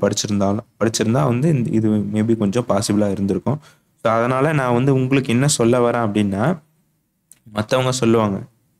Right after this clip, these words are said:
"குரூப் ஃபோர் எக்ஸாம் கஷ்டம்" அப்படின்றதெல்லாம் சொ-, நிறைய பேர் வந்து சொல்லுவாங்க. So நீங்க வந்து ஒரே ஒரு இந்த, இந்த டயலாக்கை மட்டும் ஞாபகம் வச்சுக்கோங்க. அதாவது, "கண்ணால் காண்பதும் பொய், கண்ணால் காண்பதும் பொய்,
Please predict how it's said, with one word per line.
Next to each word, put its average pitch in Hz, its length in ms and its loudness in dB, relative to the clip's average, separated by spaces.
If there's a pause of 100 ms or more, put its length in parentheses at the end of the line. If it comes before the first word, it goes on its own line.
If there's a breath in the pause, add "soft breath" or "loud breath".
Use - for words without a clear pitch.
(200)
"குரூப் 120 200 2
ஃபோர் 113 220 2
எக்ஸாம் 113 220 -2
கஷ்டம்" 107 540 -2 (440 soft breath)
அப்படின்றதெல்லாம் 110 560 0 (100)
சொ-, - 40 -10
நிறைய 110 280 0
பேர் 123 120 2
வந்து 123 160 0
சொல்லுவாங்க. 117 500 2 (540)
So - 160 0
நீங்க 123 280 2
வந்து 127 260 2
ஒரே 127 240 4
ஒரு 139 420 2 (120)
இந்த, 107 400 -2 (140)
இந்த 110 240 2
டயலாக்கை 120 420 2
மட்டும் 107 280 0
ஞாபகம் 107 300 0
வச்சுக்கோங்க. - 360 -8
அதாவது, 110 540 -2 (420 loud breath)
"கண்ணால் 131 440 2
காண்பதும் 117 560 0
பொய், 147 440 2 (1500)
கண்ணால் 113 440 0
காண்பதும் 110 540 0
பொய், 120 300 2